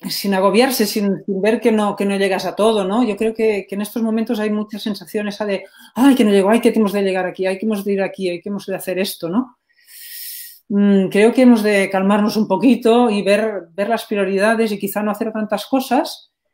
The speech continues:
y pensar qué es lo, lo más importante, ¿no?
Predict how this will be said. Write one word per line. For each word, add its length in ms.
y 340
pensar 420
qué 220
es 140
lo, 520
lo 160
más 200
importante, 760
¿no? 360